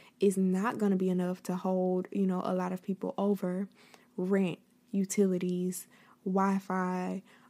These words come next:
cable, food,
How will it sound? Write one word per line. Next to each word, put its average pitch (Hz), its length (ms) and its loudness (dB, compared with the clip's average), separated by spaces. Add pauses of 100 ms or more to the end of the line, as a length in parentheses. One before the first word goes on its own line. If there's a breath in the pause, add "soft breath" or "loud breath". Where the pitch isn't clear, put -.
(200)
cable, 185 1000 2 (380 soft breath)
food, 185 840 4